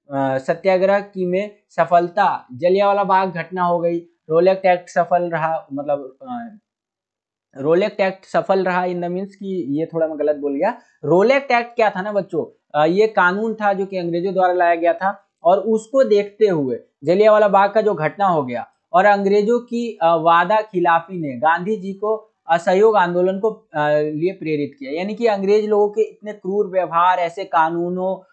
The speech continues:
और जो वादा करके मुकर जाते थे ना, तो यही सारी चीजें इंस्पिरेशन बनी गांधी जी के लिए कि वो असहयोग आंदोलन को शुरू करें। ठीक है, जलियांवाला बाग हत्याकांड भी हो गया था। असहयोग आंदोलन के साथ ही खिलाफत आंदोलन के समर्थन,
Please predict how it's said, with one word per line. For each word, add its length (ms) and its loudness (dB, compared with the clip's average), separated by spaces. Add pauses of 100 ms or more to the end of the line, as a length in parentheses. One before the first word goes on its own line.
(140)
और 120 4
जो 240 2
वादा 320 4
करके 260 -2
मुकर 320 0
जाते 380 -2
थे 60 -8
ना, 160 -6 (240)
तो 60 -6
यही 380 2
सारी 360 0
चीजें 300 -4
इंस्पिरेशन 840 -2
बनी 220 -2
गांधी 320 -2
जी 160 -10
के 140 -6
लिए 180 -2
कि 120 -14
वो 120 -2
असहयोग 720 0
आंदोलन 440 -2
को 140 -4
शुरू 280 -2
करें। 260 -8 (360)
ठीक 140 0
है, 60 2
जलियांवाला 420 4
बाग 320 4
हत्याकांड 520 -2
भी 80 -4
हो 80 -2
गया 140 -2
था। 240 -10 (260)
असहयोग 540 4
आंदोलन 480 2
के 160 0
साथ 320 4
ही 260 -10 (220)
खिलाफत 560 0
आंदोलन 400 -2
के 100 -8
समर्थन, 600 -8